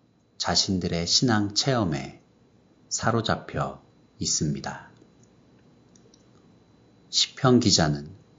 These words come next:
우리는 하나님에 의하여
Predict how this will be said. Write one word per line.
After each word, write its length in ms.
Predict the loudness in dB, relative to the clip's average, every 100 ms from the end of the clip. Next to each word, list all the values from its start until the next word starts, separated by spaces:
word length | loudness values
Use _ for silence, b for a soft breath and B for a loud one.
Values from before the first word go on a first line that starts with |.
| _ _ _ _ _ _ _ _ -20 _ _ 2
우리는 540 | 6 6 6 4 -2 -10 -20 _ -12
하나님에 560 | 2 4 6 4 6
의하여 720 | 4 2 -2 -2 -4 -8 -12